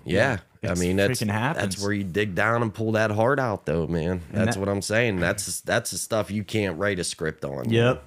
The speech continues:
Speaker 1: you
Speaker 2: And,
Speaker 1: know?
Speaker 2: and that's super nuts with Floyd because he's not a knockout art. He's not finishing guys quick. He's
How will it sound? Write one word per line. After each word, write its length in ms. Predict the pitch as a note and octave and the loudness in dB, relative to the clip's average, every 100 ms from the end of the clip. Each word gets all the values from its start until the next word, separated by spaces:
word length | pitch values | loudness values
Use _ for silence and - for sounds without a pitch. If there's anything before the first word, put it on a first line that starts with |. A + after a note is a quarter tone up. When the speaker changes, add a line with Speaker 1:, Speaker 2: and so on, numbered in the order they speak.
| - | -10
Speaker 1:
you 80 | - | -2
Speaker 2:
And, 80 | G2+ | 0
Speaker 1:
know? 240 | F2 F2+ E2 | 0 -2 -2
Speaker 2:
and 160 | A2+ A#2+ | -2 -2
that's 220 | D#3+ - | -2 -4
super 380 | - D3+ D3 A2+ | -2 0 0 -2
nuts 280 | G#2+ G2+ | 0 -2
with 120 | G2 F2+ | -6 -6
Floyd 320 | B2 B2 G2 | -2 -2 -2
because 300 | G2+ G#2+ F#2+ | -2 -4 -2
he's 140 | G#2+ | -2
not 460 | G#2+ A2+ A#2 A2+ - | 0 2 2 0 -4
a 80 | G2 | -4
knockout 560 | G#2 G#2+ G#2 A2+ G#2 | 0 0 0 0 0
art. 220 | G2+ G2+ | 0 0
He's 160 | G2+ G2+ | -2 2
not 240 | A#2 B2+ | 2 2
finishing 380 | - A#2+ A#2+ A2+ | 0 0 0 0
guys 200 | G2+ F#2+ | 0 0
quick. 280 | - C3 A#2+ | -2 -2 -2
He's 200 | B2+ C#3+ | -4 -6